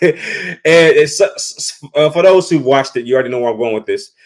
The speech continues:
There were some guys at the bar, and they happened to spot Jasmine and company. And they walk over to Jasmine and company, and the, one of the guys starts to flirt with Jasmine.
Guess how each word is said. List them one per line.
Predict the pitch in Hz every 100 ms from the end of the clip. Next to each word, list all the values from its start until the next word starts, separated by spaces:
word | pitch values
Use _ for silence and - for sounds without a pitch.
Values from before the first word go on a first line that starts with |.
| -
There | 151
were |
some | 170 143
guys | 151 175 185
at | 185
the | 175
bar, | 123 107 104 107 _
and | 127 139
they | 135
happened | 135 160 202 220
to | 196
spot | - - 123 117 113 _ _ _ 123
Jasmine | 110 131 127 127
and | 113
company. | - 104 69 - _ _ _ -
And | 156 156 151 135 -
they | 135
walk | 135 175 226
over | 208 185
to | 170
Jasmine | 131 131 127 127 123 120 120 _ _ _ _ _ -
and | 131 135
company, | 127 107 101 113 120
and | 127 120 113 113
the, | - 107
one | 127 175
of |
the | 175
guys | 139 135 127 -
starts | 123 127
to | -
flirt | 123 110
with | 101
Jasmine. | 92 85 _